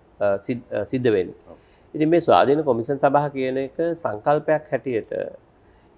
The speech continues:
Speaker 1: ඉතාම වටිනා සංකල්පයක්. මේ ආයතන ව්‍යුහයන් වලට ස්වාධීනව කටයුතු කරගෙන යන්න අවශ්‍ය වපසරිය මේ සංකල්පය ඇතුලේ තියෙනවා.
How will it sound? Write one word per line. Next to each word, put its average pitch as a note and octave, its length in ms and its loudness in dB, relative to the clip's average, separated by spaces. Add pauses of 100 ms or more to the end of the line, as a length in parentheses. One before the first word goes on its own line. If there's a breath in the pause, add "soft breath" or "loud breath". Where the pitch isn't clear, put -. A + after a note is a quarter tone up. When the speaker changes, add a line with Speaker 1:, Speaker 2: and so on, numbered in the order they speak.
Speaker 1:
ඉතාම C#3 320 4
වටිනා C3+ 440 2
සංකල්පයක්. G#2+ 640 -2 (240)
මේ A#2 120 -2
ආයතන G#2 540 2
ව්‍යුහයන් G#2+ 420 -4
වලට A2 360 -4 (220)
ස්වාධීනව A2+ 600 2
කටයුතු G#2+ 320 -4
කරගෙන G#2+ 280 -4
යන්න G#2+ 260 -4
අවශ්‍ය A2+ 340 -2
වපසරිය A2+ 680 4 (480 soft breath)
මේ B2 100 2
සංකල්පය A#2 480 2
ඇතුලේ B2+ 260 2
තියෙනවා. A#2+ 360 2